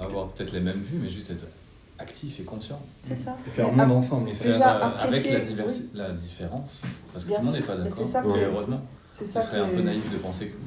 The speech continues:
Speaker 1: qu'on, qu'on
Speaker 2: mais
Speaker 1: comprend
Speaker 2: bien
Speaker 1: tous,
Speaker 2: sûr.
Speaker 1: euh,
Speaker 2: Mais c'est ça qui est riche
Speaker 1: c'est
Speaker 2: aussi, que il y a des points de vue différents, mais qui, qui s'acceptent et qui forcément créent une sorte de interaction.
Speaker 1: Moi, je ressens aussi, euh, enfin,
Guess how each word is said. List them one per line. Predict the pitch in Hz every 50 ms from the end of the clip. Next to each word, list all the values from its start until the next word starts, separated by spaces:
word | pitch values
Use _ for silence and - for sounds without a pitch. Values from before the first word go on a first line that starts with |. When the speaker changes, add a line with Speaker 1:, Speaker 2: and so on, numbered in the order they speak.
| - -
Speaker 1:
qu'on, | 92 90
qu'on | 87 85 - - 90
Speaker 2:
mais | 90 -
Speaker 1:
comprend | - 95 90 90 104 98
Speaker 2:
bien | 90 104 107
Speaker 1:
tous, | 107 104
Speaker 2:
sûr. | - - - -
Speaker 1:
euh, | 82 80 - - - - - - - - 202
Speaker 2:
Mais | 202
c'est | 202 - 226
ça | 220 - 233 226
qui | 220 - 226
est | 208 202
riche | 196 220 247 - -
Speaker 1:
c'est | - 202
Speaker 2:
aussi, | 196 - - 240 247 302 311 - -
que | - 190 180 180 175 175 175 175 - - - - - - - - - - - - -
il |
y | 196
a | 190 180
des | 170 175 175
points | 170 - 208 196 196
de | 185 180
vue | 170 185 196
différents, | 175 165 180 - - - 196 208 214 240 262
mais | 226 180 175 175 - - -
qui, | - - 98 92 90 82 82 82 76 - - - - - - - - - - - - -
qui | -
s'acceptent | - 214 190 196 - - 233 247 - - -
et | 175 180 180 -
qui | - 190 185 180 180 175 170 170 - - - - - - - - - - - - - - - - - -
forcément | - 226 233 - - 247 226 226 247 262 254 247 240 - - - - - - - - - - - - - - - - - - - -
créent | - - 247 233 214
une | 202 185
sorte | 175 - 190 180 - - 180
de | 170 156 156 151 143 131 - - - - - - - - - - - - - - - - -
interaction. | 180 180 - - 175 170 160 - - -
Speaker 1:
Moi, | 120 123
je | 120
ressens | - 110 104 - - 101 95
aussi, | 90 - - - 107 101 95
euh, | 85 78 78 78
enfin, | - - 78 73